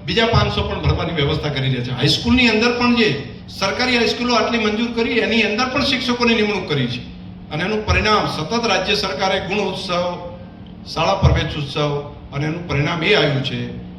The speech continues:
કે આખા રાજ્યમાં સૌથી પછાત તરીકે આપણે શિક્ષણમાં બનાસકાંઠા જિલ્લો હતો. અને છેલ્લા વર્ષોની જે યાત્રા ચાલી, રાજ્ય સરકારે એની વ્યવસ્થા કરી, ઓરડા આપ્યા, શિક્ષકો આપ્યા,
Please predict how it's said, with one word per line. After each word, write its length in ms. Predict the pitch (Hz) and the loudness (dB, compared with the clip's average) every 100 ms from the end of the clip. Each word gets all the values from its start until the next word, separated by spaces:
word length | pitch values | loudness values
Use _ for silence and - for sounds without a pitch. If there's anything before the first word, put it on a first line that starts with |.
| - | -8
કે 80 | 156 | -4
આખા 260 | 165 156 | 0 2
રાજ્યમાં 480 | 131 151 180 190 190 | 4 2 2 0 -2
સૌથી 360 | - 165 165 196 | -2 -4 -4 -6
પછાત 500 | 143 135 202 208 196 | -2 2 2 2 0
તરીકે 280 | 175 175 | -2 0
આપણે 240 | 165 151 160 | 0 0 0
શિક્ષણમાં 580 | - 143 160 156 151 151 | 0 -2 0 0 0 0
બનાસકાંઠા 500 | 151 147 147 135 135 | 2 2 0 2 4
જિલ્લો 280 | 131 131 | 4 4
હતો. 500 | 117 117 131 107 - - - - - - - - - - - | 4 4 2 2 -2 -10 -16 -16 -16 -14 -14 -12 -14 -14 -4
અને 160 | 123 | 2
છેલ્લા 360 | 131 165 185 185 | 4 4 2 2
વર્ષોની 420 | 151 143 175 180 | 4 2 2 0
જે 200 | 170 156 | 2 4
યાત્રા 360 | 139 139 175 175 | 4 4 2 2
ચાલી, 500 | 165 143 131 113 - - - - - - - | 4 4 4 2 -2 -8 -14 -14 -16 -14 -4
રાજ્ય 240 | 139 175 | -2 0
સરકારે 400 | - 160 151 160 | -2 -4 -2 2
એની 160 | 160 151 | 4 4
વ્યવસ્થા 420 | 131 - - 175 | 2 2 0 0
કરી, 280 | 156 147 143 | 0 0 2
ઓરડા 280 | 147 170 170 | 2 2 4
આપ્યા, 380 | 156 151 147 | 6 4 4
શિક્ષકો 500 | 135 151 - 175 - | 2 2 0 -2 2
આપ્યા, 440 | 156 147 147 127 | 4 4 4 2